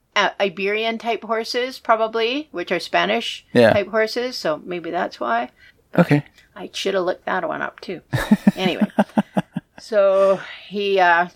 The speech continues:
Speaker 1: later wrote in his memoir, "In a little Austrian village, in a decisive hour, two men faced each other, the one as triumphant conqueror in a war waged with such bitterness, the other as a member of a defeated nation."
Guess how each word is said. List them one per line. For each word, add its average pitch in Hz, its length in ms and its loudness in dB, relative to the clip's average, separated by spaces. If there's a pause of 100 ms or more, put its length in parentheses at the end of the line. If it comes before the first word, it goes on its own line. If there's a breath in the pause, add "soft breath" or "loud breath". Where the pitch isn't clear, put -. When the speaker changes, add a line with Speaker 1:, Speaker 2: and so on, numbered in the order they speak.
Speaker 1:
later 269 240 2
wrote 226 200 4
in 233 120 0
his 233 120 -2
memoir, 160 500 0 (420)
"In 247 80 2
a 226 80 6
little 262 560 4
Austrian 226 460 2
village, 175 640 0 (100)
in 202 140 -2
a 185 120 0
decisive 240 640 0
hour, 165 520 2
two 269 180 -2
men 247 220 2
faced 202 320 0
each - 180 -6
other, 156 320 0 (300 soft breath)
the 196 100 4
one 214 400 2
as - 180 -2
triumphant 185 540 2
conqueror 233 580 2
in 180 180 -2
a 175 80 0
war 180 320 2
waged 185 440 0
with 180 140 -6
such - 360 -4
bitterness, 208 580 0 (340 loud breath)
the 190 120 2
other 208 220 4
as 220 140 0
a 220 80 4
member 180 360 0
of 170 220 -4
a 160 60 -4
defeated 180 580 -8
nation." - 460 -8